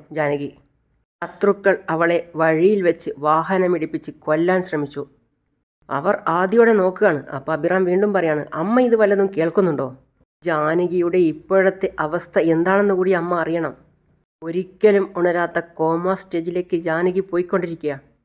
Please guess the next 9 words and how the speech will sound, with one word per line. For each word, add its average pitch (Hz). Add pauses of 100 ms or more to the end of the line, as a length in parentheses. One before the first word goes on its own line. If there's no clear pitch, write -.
(360)
വിളിച്ചാൽ 185
വിളി 175
കേൾക്കില്ല, 196 (100)
ചലനമില്ല. 180 (720)
അമ്മയുടെ 175
മോളുടെ 175
ഇന്നത്തെ 185
അവസ്ഥയാണ് 180
ഞാനീ 170